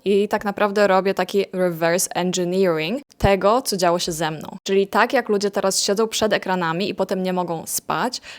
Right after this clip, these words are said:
tak ja nie byłam w stanie korzystać z ekranu i próbowałam siedzieć przy ekranie jak najdłużej mogę,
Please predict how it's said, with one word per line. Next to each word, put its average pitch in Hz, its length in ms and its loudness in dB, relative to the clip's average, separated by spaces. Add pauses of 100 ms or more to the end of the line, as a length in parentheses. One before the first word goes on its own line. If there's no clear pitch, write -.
(100)
tak 214 240 4 (120)
ja 185 280 2 (160)
nie 214 140 0
byłam 196 200 0
w - 40 -6
stanie 190 260 -4
korzystać 185 480 -6
z - 60 -20
ekranu 175 640 -2
i 196 100 -6
próbowałam 190 760 0
siedzieć 214 360 -4
przy - 220 -2
ekranie 175 600 -6
jak 185 320 0
najdłużej 180 720 -2
mogę, 170 460 -2